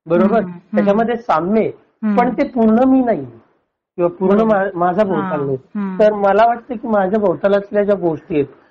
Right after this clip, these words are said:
Speaker 1: माझं जे जगणं आहे, ते माझ्यापेक्षा छान कोण मांडेल? मीच मांडू शकतो ते.
Speaker 2: हम्म, हम्म.
Speaker 1: है ना?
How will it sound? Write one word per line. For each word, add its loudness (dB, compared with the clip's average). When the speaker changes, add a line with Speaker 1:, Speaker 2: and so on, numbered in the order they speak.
Speaker 1:
माझं 0
जे -2
जगणं -2
आहे, 0
ते -4
माझ्यापेक्षा -2
छान -4
कोण -2
मांडेल? -4
मीच 0
मांडू 0
शकतो -16
ते. -20
Speaker 2:
हम्म, 4
हम्म. -6
Speaker 1:
है 4
ना? 2